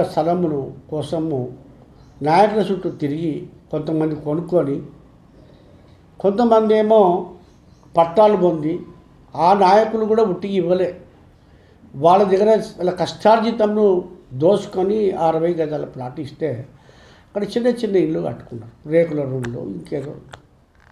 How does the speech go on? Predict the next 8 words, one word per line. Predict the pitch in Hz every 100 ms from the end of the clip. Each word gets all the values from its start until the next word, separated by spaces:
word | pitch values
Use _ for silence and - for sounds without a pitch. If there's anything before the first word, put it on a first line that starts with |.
| _ _ _ _ _ -
గుడిసెలు | 180 180 190 151
కూడా | 170 196
వేసుకున్నారు. | 151 - - 120 117
అక్కడ | 117 113 _ _ _ _ _ _ _ _ _ _ _ _ _ _ _
అమాయక | 135 190 277 262 247
ప్రజలు | 247 226 - - - _ _ _ _
చేసిందంతా | 156 190 185 247 240 226 226
కూడా | 262